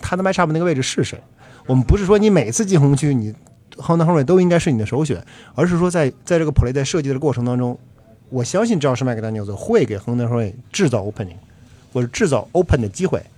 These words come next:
那对于 Mac Jones，对于四分卫来说，你在场上的主要任务就是找到 open 的 tight end，然后完成你的传球，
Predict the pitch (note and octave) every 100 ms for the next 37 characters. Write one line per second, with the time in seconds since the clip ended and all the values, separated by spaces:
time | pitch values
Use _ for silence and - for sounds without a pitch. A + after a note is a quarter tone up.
0 | - _ - E3 D#3 D#3+ F3+ E3+ D#3+ C#3+
1 | D3 D3 - E3 F3+ A2+ G#2 A2+ A2 A#2
2 | - - - B2 D#3 - G#2 B2 G#2+ G#2+
3 | B2+ C#3 G2 A#2 A2 G2+ - - - -
4 | C#3 G#2+ B2 D#3+ - D3+ D3 A#2 - -
5 | - - - - - C#3+ C3 G#2 - -
6 | A2+ A#2 - A#2 A#2 B2 C#3 B2 G2+ G2
7 | F#2+ F#2+